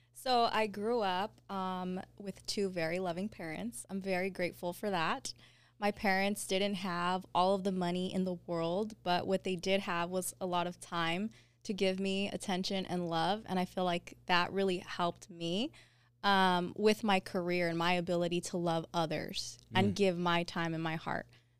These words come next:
Speaker 1: to others with my clients. So I'm really grateful for my upbringing. And also because I didn't grow up with any money at all, I knew that if I wanted to have a different lifestyle, I would literally have to do this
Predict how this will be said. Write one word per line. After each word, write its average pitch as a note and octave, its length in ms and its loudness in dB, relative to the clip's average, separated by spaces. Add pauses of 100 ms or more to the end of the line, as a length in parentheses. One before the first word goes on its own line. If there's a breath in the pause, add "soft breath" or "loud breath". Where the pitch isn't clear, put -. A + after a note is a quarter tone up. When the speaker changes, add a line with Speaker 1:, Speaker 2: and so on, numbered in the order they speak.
Speaker 1:
to - 160 -6
others - 480 -4
with F#3 120 -2
my E3 120 -4
clients. - 580 -8
So G#3 80 -2
I'm F#3+ 120 2
really F#3+ 160 4
grateful F3+ 340 -2
for F3+ 160 0
my F3 160 2
upbringing. A#3 600 2 (420 loud breath)
And G#3 240 4
also G3+ 480 4
because F#3+ 420 0
I G#3+ 80 4
didn't G#3+ 260 0
grow A3 140 4
up G#3+ 140 2
with A3 120 2 (180)
any G#3 200 2
money G#3 340 2
at F3+ 260 4
all, F#3 360 2
I F#3+ 120 2
knew G3 240 2
that F#3 120 0
if F#3 140 -2
I F3 100 2
wanted F3 300 -2
to G3 80 -4
have F3+ 220 -4
a F3+ 40 -4
different F3 320 -4
lifestyle, G#3 640 4 (440 loud breath)
I F#3+ 80 6
would G3 160 4
literally F#3+ 360 6
have F#3+ 200 -2
to F#3+ 80 -4
do F3 100 2
this F3+ 160 0